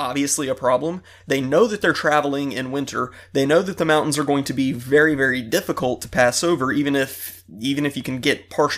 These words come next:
part of the way over. That's why they wind up in the mines.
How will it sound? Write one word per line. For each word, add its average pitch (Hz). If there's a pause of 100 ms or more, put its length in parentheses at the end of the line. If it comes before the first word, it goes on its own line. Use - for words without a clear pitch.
(100)
part 135
of -
the 127
way 127
over. 156 (300)
That's -
why 170
they 165
wind 143
up -
in 127
the 123
mines. 139